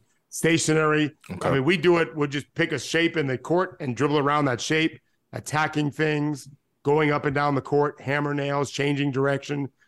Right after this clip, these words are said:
Speaker 1: change speeds.
Speaker 2: All right.
Speaker 1: Imagine Muggsy Bogues is guarding you. I have a drill called the Muggsy drill. Some of
Speaker 2: Mm-hmm.
Speaker 1: these things might even be on YouTube 'cause people come in and, and film 'em, whatever.
Speaker 2: Yeah.
Speaker 1: And just imagine Muggsy's guarding you full court and you have to take it up against pressure.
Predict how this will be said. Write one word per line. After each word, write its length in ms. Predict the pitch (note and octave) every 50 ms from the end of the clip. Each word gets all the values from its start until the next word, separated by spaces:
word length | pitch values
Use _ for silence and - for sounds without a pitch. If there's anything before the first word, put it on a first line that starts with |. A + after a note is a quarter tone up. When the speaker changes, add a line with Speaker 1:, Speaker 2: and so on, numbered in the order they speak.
| _ _ -
Speaker 1:
change 360 | - - C#3 C#3 C#3+ C#3 A#2+
speeds. 600 | - - - D3 C#3+ C#3+ C#3+ C#3+ C3+ C3 B2 - - _ - -
Speaker 2:
All 60 | -
right. 100 | - -
Speaker 1:
Imagine 400 | B2+ C3+ C#3+ D#3 B2 C3 C#3+ C#3
Muggsy 280 | D3 D3+ D3+ B2 D3 D3
Bogues 320 | C3 C#3+ C#3+ D3 C#3+ A#2
is 120 | C3+ C3+ A#2+
guarding 300 | B2+ C3+ C3+ C#3 C#3 C#3
you. 80 | C3
I 20 | C3
have 80 | C3+ B2
a 40 |
drill 220 | A#2+ G2+ C3+ C3+ C3
called 200 | - C3 C3 B2
the 60 | A#2
Muggsy 320 | A#2+ B2+ C3 A#2 A#2 B2+
drill. 420 | A2+ A2+ C3 C3 C3 B2+ A#2+ - _ _ _ _ _
Some 200 | - - E3+ F#3
of 60 | F#3+
Speaker 2:
Mm-hmm. 60 | F#3 D#3
Speaker 1:
these 100 | C#3 -
things 180 | C#3+ C3+ B2
might 180 | A#2 A#2+ B2+ B2+
even 120 | A#2+ A#2
be 100 | A2+ A#2+
on 140 | A2+ A2 A2
YouTube 480 | A2+ A#2+ A#2 - - A2+ G#2+ G#2 G2+ G2 _ _ _ _ -
'cause 120 | - C3 G#2+
people 280 | C3 D#3+ D#3 C3 B2
come 200 | - - B2 A#2+
in 80 | A#2 A2
and, 180 | G#2+ G2 - -
and 260 | - A#2 A2+ G2+ -
film 200 | - B2+ A#2+ A2+
'em, 80 | A2 G#2+
whatever. 420 | G#2+ G#2+ A2 G#2+ G#2+ G#2+ A2+ - _ _ _ _ _ _ -
Speaker 2:
Yeah. 120 | B2 F#2+ -
Speaker 1:
And 120 | A2+ A#2
just 180 | B2 D3 A#2 B2+
imagine 380 | B2+ C#3 D3 D#3 C3+ D3+ D3
Muggsy's 300 | C#3+ D3+ D#3 C3+ D3+ C#3+
guarding 260 | A#2 D3 D3 D3 C#3+
you 80 | C#3 C3
full 160 | - C#3 C#3
court 240 | C3 - D3+ D3+ C#3
and 60 | B2+
you 60 | B2+
have 80 | B2+ B2
to 60 | -
take 200 | - B2+ C3 C3
it 60 | C3
up 120 | C3 A#2+ -
against 220 | A#2+ A#2+ A2+ F#2+ -
pressure. 380 | G#2+ G#2+ G#2 - - G#2 -